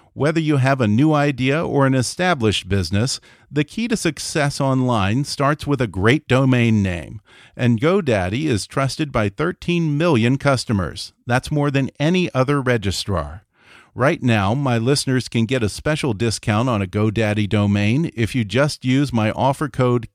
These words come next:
kick thirty at checkout to get thirty percent off a new purchase. That's godaddy dot com and the offer code kick thirty for thirty percent off.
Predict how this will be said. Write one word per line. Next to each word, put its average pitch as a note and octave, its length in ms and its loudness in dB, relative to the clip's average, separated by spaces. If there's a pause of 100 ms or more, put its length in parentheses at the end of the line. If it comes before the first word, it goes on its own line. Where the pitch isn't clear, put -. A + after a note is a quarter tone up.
kick - 360 -4 (160)
thirty A#2+ 420 2
at - 160 -4
checkout F#2+ 560 -2 (200)
to B2+ 100 -2
get A2 340 -4
thirty D#3+ 280 -2
percent D#3 420 -2
off G#2+ 260 0
a A#2+ 60 -2
new A2 180 2
purchase. - 720 -4 (460)
That's A#2 280 0
godaddy C3+ 840 0
dot A#2+ 320 -2
com G#2 480 0 (340)
and A#2+ 160 0
the A#2+ 120 0
offer D3 360 0
code C3 460 0
kick - 300 -4
thirty A#2 520 0 (160)
for G2 140 -2
thirty A2+ 400 0
percent A#2 400 2
off. F#2+ 440 -2